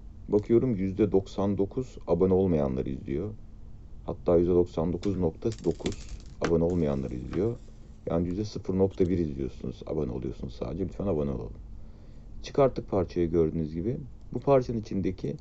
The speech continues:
e, dişleri şimdi atmasını sağlayan, dönmesini engelleyen dişliği bulacağız. Öncelikle buradaki dişliğe bakın.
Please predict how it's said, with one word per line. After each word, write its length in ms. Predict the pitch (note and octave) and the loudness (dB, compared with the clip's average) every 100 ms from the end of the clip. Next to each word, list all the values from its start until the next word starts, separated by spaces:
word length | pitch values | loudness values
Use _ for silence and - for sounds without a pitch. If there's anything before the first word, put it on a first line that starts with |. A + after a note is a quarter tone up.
| - - - - - - | -10 -16 -16 -16 -6 2
e, 120 | F2 - - - G1+ G1+ F#2 | 4 4 0 -4 -4 -6 -6
dişleri 500 | G2+ B2 - A#2 F#2+ | -4 -4 0 2 2
şimdi 360 | E2+ G2+ G2+ - - - - - | 2 0 0 0 -4 -12 -10 0
atmasını 520 | F2+ - A2+ G#2+ A#2 | 0 2 0 0 -2
sağlayan, 720 | G2 F#2 E2 D#2 F2 G#2+ G2+ | 0 2 4 2 0 -2 0
dönmesini 480 | E2+ F#2 F#2+ F#2+ A2+ | 4 4 4 0 2
engelleyen 680 | F#2+ D#2+ D2+ D#2+ G#2+ A#2 F#2+ | 2 4 4 4 4 2 0
dişliği 400 | F#2+ - F#2+ E2+ | -4 -4 -2 -2
bulacağız. 480 | C#2+ C2+ E2 G2 - - - - - - - | -2 -4 -2 -4 -6 -12 -16 -16 -16 -2 4
Öncelikle 520 | D3 A#2 G2 G2+ A#2 | 6 6 4 4 0
buradaki 360 | G2+ G2 G2+ F#2+ | 2 2 2 0
dişliğe 440 | F2+ - E2 C#2 | -2 0 0 2
bakın. 340 | C#2 - G#2 | 0 0 -6